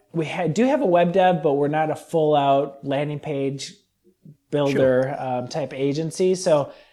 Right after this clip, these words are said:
Speaker 1: not totally in our realm. Uh, we do follow the leads through just to make sure that these are qualified. But yeah, there's a lot of great, um, mapping tools out there where you can just see, are they,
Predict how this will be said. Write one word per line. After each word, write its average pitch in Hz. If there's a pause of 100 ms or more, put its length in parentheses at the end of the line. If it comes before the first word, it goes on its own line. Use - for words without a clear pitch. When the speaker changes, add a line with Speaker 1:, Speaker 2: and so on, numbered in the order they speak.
(140)
Speaker 1:
not 208
totally 220
in 226
our 220
realm. 226
Uh, 156
we 151
do 185
follow 185
the 165
leads 151
through 156
just 147
to 139
make 127
sure 135
that 120
these 123
are 120
qualified. 156
But 175 (460)
yeah, 302
there's 196
a 269
lot 240
of 214
great, 214
um, 202
mapping 180
tools 190
out 196
there 190
where 156
you 156
can 185
just 175
see, 190 (540)
are 170
they, 185